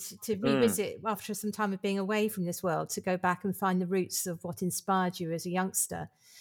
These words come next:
Speaker 1: And you had a bit of a
Speaker 2: Yes.
Speaker 1: disappointing time, which I'm really sorry about, because there's so much potential here to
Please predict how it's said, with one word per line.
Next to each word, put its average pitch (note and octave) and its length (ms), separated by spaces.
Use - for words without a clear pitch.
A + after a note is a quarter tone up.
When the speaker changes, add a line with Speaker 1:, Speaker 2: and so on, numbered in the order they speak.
Speaker 1:
And B3 120
you C#4 60
had D4+ 140
a A3+ 60
bit - 100
of - 60
a D#4 40
Speaker 2:
Yes. - 40
Speaker 1:
disappointing C4 640
time, G#3 500
which F4 200
I'm C#4+ 140
really C#4 180
sorry E4+ 280
about, F#3+ 300
because A3+ 360
there's A#3+ 200
so C#4+ 240
much G#3 240
potential A3 400
here F#3 240
to F#3 240